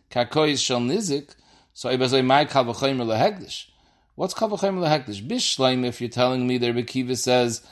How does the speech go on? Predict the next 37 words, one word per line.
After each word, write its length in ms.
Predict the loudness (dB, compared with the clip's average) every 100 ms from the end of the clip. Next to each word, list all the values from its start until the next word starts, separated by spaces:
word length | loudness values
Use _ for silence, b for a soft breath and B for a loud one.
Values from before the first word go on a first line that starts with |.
| B B B
a 80 | -6
Chumrah 720 | -2 2 4 4 4 2 -2 b b b _
in 140 | -2
Hedyot, 640 | 2 2 2 0 0 -2 -14 b b b 0
that 220 | 0 0
you 100 | -4
can't 380 | 2 4 2 0
be 100 | -2
Mekel 340 | 0 0 2
on 160 | 2 4
him 120 | 0
to 100 | -4
pay 220 | -2 0
Meitav 420 | 0 0 0 -2 -2
of 140 | -2
the 60 | 0
Nizik. 320 | 0 -2 -6
He 120 | -2
has 220 | 0 0
to 100 | -4
pay 180 | -4 -4
Meitav 340 | -2 -2 -2
of 120 | -4 0
the 80 |
Mazik. 500 | 2 4 4 2 -6 -8 b b b -20
And 140 | -2
that 120 | 0
he 80 | 2
says, 220 | 2 2
"And 100 | 0
Kal 140 | 2 2
V'chomer 440 | 4 2 2 2
Hekdesh, 360 | 2 2 0 -6
which 140 | -6
is 120 | -6
more 200 | 0 2
Chomer, 380 | 6 6 4 0